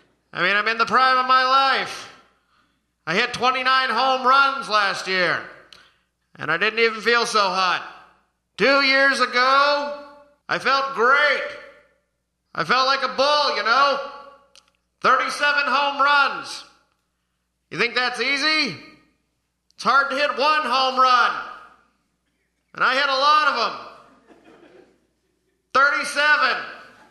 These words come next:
Year before that, forty-nine.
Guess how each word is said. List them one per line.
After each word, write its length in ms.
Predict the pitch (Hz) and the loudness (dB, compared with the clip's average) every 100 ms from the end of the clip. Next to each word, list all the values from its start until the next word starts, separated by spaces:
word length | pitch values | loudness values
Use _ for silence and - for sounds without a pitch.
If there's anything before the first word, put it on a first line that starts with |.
| _ - - - - _ _ _ _ _ _ _ _ | _ -20 -20 -20 -20 _ _ _ _ _ _ _ _
Year 180 | 151 226 | -2 0
before 140 | 247 247 | 0 -2
that, 580 | 254 269 262 262 277 294 294 - - _ _ _ _ _ _ _ _ _ _ | 0 2 2 2 0 0 -4 -14 -20 _ _ _ _ _ _ _ _ _ _
forty-nine. 1040 | - 220 277 294 294 285 285 294 285 247 | -4 0 2 2 2 2 4 6 4 2